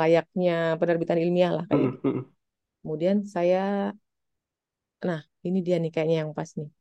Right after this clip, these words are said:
Speaker 2: Mhm.
Speaker 1: Kasih pohon lontar, saya pikir gitu.
Speaker 2: Mhm.
Speaker 1: Hanya saja waktu itu kan memang masih mentah sekali ya. Jadi saya hanya, eh, waktu itu hanya ada tulisan, kemudian, eh, halaman satu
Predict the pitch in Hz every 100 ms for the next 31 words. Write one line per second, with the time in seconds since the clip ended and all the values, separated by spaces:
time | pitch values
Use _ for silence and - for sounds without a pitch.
0 | 139 123 123 - _ - 170 170 156 156
1 | 151 160 170 165 156 151 147 151 151 143
2 | 143 - 123 127 123 - _ 175 175 185
3 | 226 233 220 190 214 269 254 226 208 202
4 | 202 185 170 190 185 175 196 180 156 147
5 | 175 202 202 185 208 170 165 160 - _
6 | _ _ _ 160 151 151 151 156 180 202
7 | 170 156 151 147 147 147 147 147 - -
8 | - 156 151 190 208 214 160 147 147 147
9 | - _ _ _ _ _ - 160 151 151
10 | 160 160 160 -